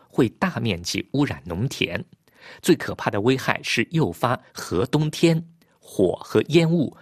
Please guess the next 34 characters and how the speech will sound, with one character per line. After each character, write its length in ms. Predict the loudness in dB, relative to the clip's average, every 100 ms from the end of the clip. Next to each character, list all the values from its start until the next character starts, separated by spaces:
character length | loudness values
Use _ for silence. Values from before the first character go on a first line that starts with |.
| _
会 140 | 0
导 200 | 2 0 0
致 240 | -2 -2 -6 -6
全 320 | -2 -2 -2
球 260 | -2 -2
的 140 | -2 -4
小 360 | -6 -6 -6 -6 -2
冰 180 | -2
河 220 | -2 -8 -4
期。 340 | -2 0 -4 _ _ _ _ _ _ _ _ -20 -20 -20 -2
这 120 | 4 4
一 160 | 2
结 220 | -2 -2
果 300 | 0 0 -2 -12 _
使 240 | -2 -2
全 320 | -2 -4 -4 -2
球 260 | 0 -2 -2
粮 260 | -4 -2
食 160 | -2 -2
体 200 | -4 -6
系 320 | -2 -2 -2 -2
崩 220 | -2 -2
塌， 340 | -4 -4 -4 -4 _ _ -20 -20 -8 2
末 280 | 4 4
日 180 | 0 -2
般 220 | 0 -2 0
的 100 | 0 2
动 200 | 0 0
荡， 180 | -2 -2 _ _ _
很 220 | -8 -6 -4
可 120 | -6
能 160 | -4
导 140 | -4 -4
致 240 | -2 -2